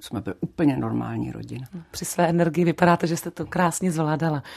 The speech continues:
Speaker 2: Eh, vy jste byla dvakrát, eh, vdaná a, mm, váš druhý manžel, a tím se lehce a doufám, že citlivě dostáváme vlastně k zajímavému tématu. Eh, vy se zabýváte onkologickými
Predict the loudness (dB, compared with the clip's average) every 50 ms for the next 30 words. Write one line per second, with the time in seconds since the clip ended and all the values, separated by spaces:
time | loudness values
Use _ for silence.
0 | -16 -18 -18 -18 -20 -20 -20 -18 -10 -6 -4 -2 -2 -2 -2 -4 -4 -6 -4 0
1 | 4 6 6 6 4 0 -4 -2 0 0 2 0 0 -2 -4 -4 -2 -2 -2 -2
2 | 0 2 2 4 4 4 2 2 0 -2 -4 -8 -12 -18 -18 -18 -18 -18 -18 -18
3 | -18 -20 -14 -6 -2 0 0 0 -2 -4 -6 -8 -10 -10 -10 -8 -8 -8 -8 -10
4 | -10 -12 -16 -14 -6 -2 0 2 2 2 2 2 4 4 4 4 4 4 4 4
5 | 4 4 4 4 2 2 2 4 4 4 4 4 2 2 2 0 0 2 2 2
6 | 0 0 0 2 4 4 4 6 4 2 2 2 2 2 2 2 2 2 2 2
7 | 2 0 0 0 2 2 2 4 4 2 2 0 0 0 2 2 4 4 4 2
8 | 2 2 0 -2 -2 -2 -2 -4 -4 -6 -8 -4 0 0 2 4 4 4 4 4
9 | 4 2 0 0 -2 0 0 0 0 0 -2 -4 -4 -6 -10 -16 -16 -16 -16 -16
10 | -18 -18 -20 -8 -4 0 2 2 4 4 4 2 2 0 0 -2 -2 0 0 0
11 | -2 0 2 2 2 2 2 0 -2 -2 -2 0 2 2 0 0 -2 -4 -8 -6
12 | -2 0 2 2 2 2 0